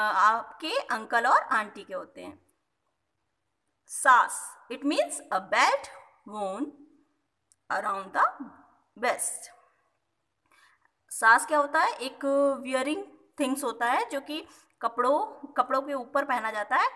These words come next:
कमर में, है ना? अ, vest से लेकर चारों तरफ around पहना जाता है। square।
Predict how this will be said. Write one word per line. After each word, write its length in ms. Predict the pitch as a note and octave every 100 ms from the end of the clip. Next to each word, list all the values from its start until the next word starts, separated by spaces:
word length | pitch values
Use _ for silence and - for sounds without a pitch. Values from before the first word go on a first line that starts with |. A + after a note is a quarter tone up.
| -
कमर 280 | A3 G#3+ F#3
में, 180 | -
है 100 | C#4
ना? 240 | C#5+ - - _ _ _ _ _ _ _ _ _ _ _ _ _ _
अ, 280 | - G3+ G3+ G3+ G3 - -
vest 280 | B3 B3
से 180 | - C4
लेकर 400 | A#3 G#3 - C5
चारों 260 | D4+ A3+ A3+
तरफ 240 | A#3+ D#4
around 320 | A#3 G3+ G#3
पहना 280 | G3+ G3+ F3+
जाता 240 | F#3+ F#3+ F#3
है। 120 | -
square। 460 | - - A#3 G3+